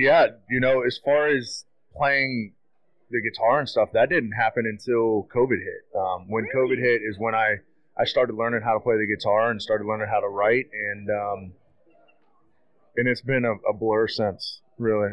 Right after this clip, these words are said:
Speaker 1: It's been wild. Um, it's been a hell of a ride, and now I'm a, a signed artist, and I don't know how that happened. Um, but yeah, it's been,
Speaker 2: <laughs>
Speaker 1: it's been incredible.
Speaker 2: And now,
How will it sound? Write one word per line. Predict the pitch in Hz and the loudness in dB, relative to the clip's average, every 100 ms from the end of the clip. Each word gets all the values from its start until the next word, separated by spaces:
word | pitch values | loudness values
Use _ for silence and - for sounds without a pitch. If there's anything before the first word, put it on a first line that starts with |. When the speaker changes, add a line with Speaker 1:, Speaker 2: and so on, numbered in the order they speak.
| - | -6
Speaker 1:
It's | 104 | -4
been | 113 | -4
wild. | 104 98 98 90 - _ 104 | 0 0 0 -2 -8 _ -4
Um, | 101 101 101 95 | -2 -2 -4 -6
it's | 101 | -8
been | 113 107 | -4 -4
a | 104 | -2
hell | 110 | -2
of | 104 | -2
a | |
ride, | 104 107 107 107 | -2 2 2 0
and | 104 | -2
now | 107 113 110 | 0 2 2
I'm | 104 | 0
a, | 101 - - | -8 -10 -8
a | |
signed | - 110 113 110 | -4 -2 -2 0
artist, | 98 113 127 - | 2 2 0 -4
and | 101 92 | -14 -6
I | 98 | -2
don't | 104 | 0
know | 101 | 0
how | 104 101 | 0 2
that | 104 | 2
happened. | 120 123 135 135 107 - _ - | 2 0 -2 -6 -8 -20 _ -4
Um, | 101 101 95 95 _ | 0 2 0 -2 _
but | 110 113 101 - | 2 4 4 0
yeah, | 107 131 107 | 0 2 4
it's | 101 117 - | 2 0 0
been, | 131 123 117 - 494 - | 0 0 -2 -10 -12 -14
Speaker 2:
<laughs> | - _ - | -16 _ -6
Speaker 1:
it's | 131 | -4
been | 180 226 | -2 -4
incredible. | 196 240 185 95 92 - - | -4 -2 -2 -4 -12 -16 -6
Speaker 2:
And | 247 | -2
now, | 285 269 254 | 2 4 2